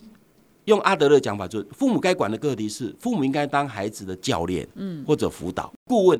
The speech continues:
Speaker 1: 随时子女需要提供什么样的，呃，询-，咨询，你可以提供他。然后你知道一个人的人生将来应该怎么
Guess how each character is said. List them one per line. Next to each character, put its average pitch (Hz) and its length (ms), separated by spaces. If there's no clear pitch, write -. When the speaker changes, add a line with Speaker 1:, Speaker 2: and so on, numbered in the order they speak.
Speaker 1:
随 180 200
时 185 260
子 - 160
女 214 160
需 165 160
要 175 140
提 143 180
供 165 160
什 127 140
么 127 60
样 147 180
的， 113 240
呃， 117 220
询-， - 340
咨 214 220
询， 139 240
你 117 60
可 139 100
以 131 60
提 107 120
供 113 160
他。 107 220
然 202 120
后 285 100
你 151 320
知 - 160
道 220 260
一 - 100
个 202 140
人 131 180
的 135 140
人 123 240
生 147 240
将 156 160
来 131 100
应 117 80
该 127 80
怎 120 140
么 85 100